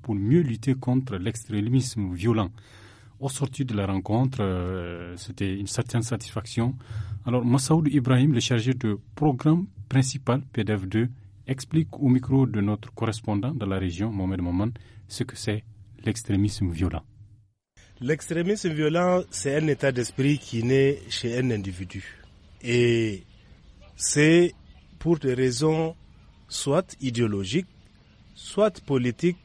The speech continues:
Speaker 2: soit religieuses, que les individus effectuent un tournant soit individuel,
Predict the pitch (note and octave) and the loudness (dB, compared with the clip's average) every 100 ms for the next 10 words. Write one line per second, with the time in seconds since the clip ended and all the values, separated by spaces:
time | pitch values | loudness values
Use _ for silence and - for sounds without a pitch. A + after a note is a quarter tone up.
0 | - B2+ - F#3+ - C#3 C3 B2+ A#2+ E3+ | -14 -2 6 6 6 0 0 0 6 6
1 | F#3 F3+ - - - - - - - - | 6 2 -8 -14 -20 -20 -20 -20 -20 2
2 | F3+ E3+ D3 E3 E3+ E3 E3+ F3 G3+ G#3 | 4 4 4 2 2 2 0 2 0 0
3 | - - - - - - A3 G3+ - F#3 | -8 -20 -20 -20 -20 4 6 6 6 4
4 | - - F#3 G3+ - - - - - - | 4 -2 0 0 -4 -20 -20 -20 -20 -20
5 | - F#3 F#3 E3+ D#3+ D#3+ C3+ A2 - F3 | 2 4 6 4 6 8 6 2 0 2
6 | A#3+ G3 E3 C#3+ A#2+ A#2 A2+ C3+ | 2 2 2 2 2 0 2 2